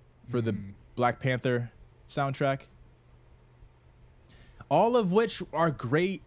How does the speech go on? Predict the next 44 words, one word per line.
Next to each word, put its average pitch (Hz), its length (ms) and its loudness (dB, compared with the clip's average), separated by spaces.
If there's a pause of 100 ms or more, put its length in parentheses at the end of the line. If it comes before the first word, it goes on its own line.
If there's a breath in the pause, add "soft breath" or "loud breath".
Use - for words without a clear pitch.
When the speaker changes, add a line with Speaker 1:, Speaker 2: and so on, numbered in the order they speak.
Speaker 1:
Like, 156 240 -2
these 254 180 0
are, 233 240 0
I'm 165 200 2
naming, 220 260 0
like, 226 180 0
a 143 40 2
lot 120 320 2
of 107 180 -2
good 123 300 -2 (420)
acts, 139 400 -4
right? 117 280 -4 (280)
Or, 127 160 -2
like, 123 320 0
acts 131 280 -2
of 110 120 -6
some, 110 380 -6 (200)
some 110 200 -10
class. 135 500 -6 (680 soft breath)
Just - 180 -12
didn't 127 180 -2
go 117 160 0
to 113 60 -2
any 107 280 -4
of 80 100 -6
'em. 60 140 -18 (640)
All 107 140 0
I, 110 180 -2
the 101 100 -10
first 135 340 0
one 147 140 -2
I 143 60 0
went 156 200 -2
to, 175 300 -4 (640)
Drum. 95 340 -4 (300)
And 95 120 -6
the 98 100 -2
only 120 180 -2
one 92 160 -4
I 87 80 -8
went 85 160 -8
to 90 160 -8 (320)
was 95 120 -10
Drum. 98 380 -4